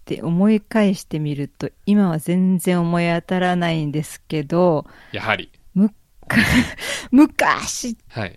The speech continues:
Speaker 1: 大学生の時にカナダに行ったことがあって、その時に大自然の中をサイクリングしたんですね、友達二人と。
Speaker 2: はいはい。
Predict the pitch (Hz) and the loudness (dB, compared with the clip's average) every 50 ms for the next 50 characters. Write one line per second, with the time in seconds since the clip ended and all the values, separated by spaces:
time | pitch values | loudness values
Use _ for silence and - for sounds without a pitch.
0 | - - - 196 214 240 240 262 247 - - - 254 247 240 220 - _ - - | -8 -2 0 2 4 4 4 4 2 0 0 2 4 4 2 2 -4 _ -8 -2
1 | - 180 170 160 - 175 156 - - - 151 147 151 165 170 160 135 - - - | 0 0 0 0 -2 -4 -6 -6 -6 -6 -4 -2 -2 -2 -2 -2 -4 -8 -12 -20
2 | - _ - - 285 294 294 285 247 185 - - 175 165 160 151 151 147 - - | -20 _ -6 -2 0 2 2 2 2 0 0 -2 -2 -2 -2 -4 -6 -10 -12 -18
3 | - _ _ - 175 - - 165 - 165 156 139 135 143 156 - _ _ _ _ | -20 _ _ -6 -6 -4 -4 -6 -4 -4 -6 -6 -6 -8 -8 -10 _ _ _ _
4 | _ - - 170 160 147 151 - - 196 226 240 - 254 233 - 196 170 151 139 | _ -6 -4 -4 -2 -4 -2 0 2 4 4 4 2 0 -4 -4 -4 -6 -6 -4
5 | - - 196 226 262 240 - 269 247 202 208 175 143 123 - - _ - - - | -2 0 2 2 2 2 2 2 2 4 2 2 0 -4 -8 -10 _ -20 -20 -20
6 | - _ _ - - - - - - 190 185 190 185 - 175 160 151 151 156 - | -20 _ _ -20 -20 -20 -12 -4 0 2 2 2 2 0 -2 -2 -2 -2 -4 -8
7 | - - - - - 277 277 202 - 185 160 160 151 151 156 - - 139 120 - | -12 -14 -8 -2 2 2 2 2 2 0 -2 -2 -4 -6 -6 -6 -6 -8 -6 -6
8 | - - 208 214 - 190 175 165 156 156 156 - 160 - - - 151 - 139 - | -4 -2 -2 0 0 0 0 0 0 -2 -4 -6 -8 -10 -6 -8 -6 -6 -8 -8
9 | - 110 - - _ - - - 127 101 90 - 95 87 - | -10 -10 -10 -12 _ -18 -12 -8 -8 -8 -8 -10 -14 -16 -16